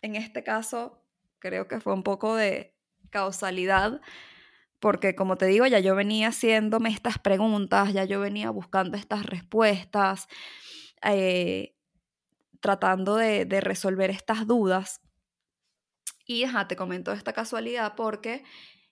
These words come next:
llego, termino llegando a un episodio del podcast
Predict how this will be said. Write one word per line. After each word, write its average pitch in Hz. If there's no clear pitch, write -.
llego, 294
termino 220
llegando 247
a 220
un 208
episodio 214
del 202
podcast 214